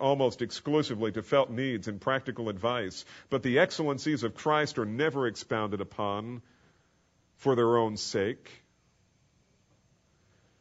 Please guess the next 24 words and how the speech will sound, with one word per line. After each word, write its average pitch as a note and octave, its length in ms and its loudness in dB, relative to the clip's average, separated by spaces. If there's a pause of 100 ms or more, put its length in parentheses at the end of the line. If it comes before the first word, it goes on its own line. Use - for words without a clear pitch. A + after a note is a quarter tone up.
(1080)
The F#2+ 100 -6
deep, C3 280 0
weighty B2+ 360 2
truths B2 580 0 (640)
of F2 140 -12
God's A#2 320 4
word A#2 340 2
are G2 80 2
never A2 260 0
plumbed. G2+ 560 -2
Sin C3+ 440 -4
is G2+ 240 -6
rarely A#2 680 0
addressed. G2 920 -6
How C#3 100 0
many C3+ 180 0
churches A#2+ 420 -4
do G#2+ 100 -4
you G2+ 100 -4
know A2 360 0
that G2+ 160 -6
practice A2+ 420 -6
church - 340 -8
discipline? G2+ 680 -10